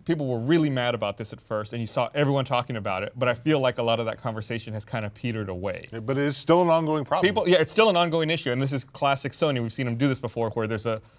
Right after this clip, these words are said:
Speaker 1: something pops up, and they just don't say anything, don't acknowledge it.
Speaker 2: They, they did acknowledge it.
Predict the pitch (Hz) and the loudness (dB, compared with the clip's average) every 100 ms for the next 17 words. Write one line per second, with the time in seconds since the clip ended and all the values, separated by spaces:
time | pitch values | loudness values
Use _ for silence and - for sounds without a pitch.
0 | _ - 143 135 127 123 - 139 131 - | _ -2 0 0 0 0 2 2 2 0
1 | _ - 120 117 123 - 117 123 131 143 | _ -4 0 0 -2 -4 0 0 0 -2
2 | 143 147 143 165 180 _ 117 127 143 139 | -2 -2 -4 -6 -6 _ -2 0 2 2
3 | 139 151 139 160 127 135 117 - 120 85 | 2 2 2 2 4 0 2 -2 -4 -8
4 | 80 82 80 | -10 -12 -12